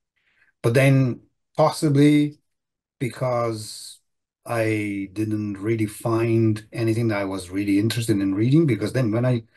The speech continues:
discovered Sword and Sword, Sword, Sword and Sorcery and Dungeons and Dragons and heavy metal, it all became one big <laughs> s-,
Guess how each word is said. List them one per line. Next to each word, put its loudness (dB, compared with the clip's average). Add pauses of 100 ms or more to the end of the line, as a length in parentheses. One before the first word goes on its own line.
(400)
discovered 0
Sword 0
and -2
Sword, 0
Sword, -4
Sword -2
and -4
Sorcery 0 (380)
and -4
Dungeons 0
and 0
Dragons 0
and -2 (720)
heavy 2
metal, 0 (340)
it -2
all 2
became 0
one -4
big -4 (320)
<laughs> -6
s-, 2